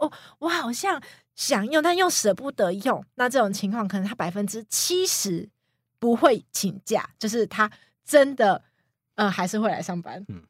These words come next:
Speaker 2: 嗯。
Speaker 1: 对，所以
Speaker 2: 如-，但是更绝对的话，如果你放那个 really 在 don't 前面，如果你说，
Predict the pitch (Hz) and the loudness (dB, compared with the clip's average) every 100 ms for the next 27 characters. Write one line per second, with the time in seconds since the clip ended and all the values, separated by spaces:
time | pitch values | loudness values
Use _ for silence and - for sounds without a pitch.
0 | _ 90 _ _ - 113 196 _ _ - | _ -20 _ _ -10 -10 -12 _ _ -2
1 | 190 190 151 190 190 _ _ 131 156 139 | -2 -2 -8 -12 -14 _ _ 2 2 4
2 | 156 139 127 - - 196 196 165 110 92 | 2 4 0 -2 4 4 4 0 -2 -4
3 | 98 90 87 92 82 _ 113 113 113 107 | -8 -8 -10 -10 -10 _ -6 -4 -2 -4
4 | 113 107 107 107 107 123 123 107 101 101 | -6 -6 -6 -4 0 2 2 0 -6 -10
5 | 87 - 165 139 - - 104 90 90 85 | -12 0 4 4 0 -10 -10 -10 -16 -20
6 | 80 _ _ - 107 101 98 98 | -20 _ _ -14 -10 -10 -10 -12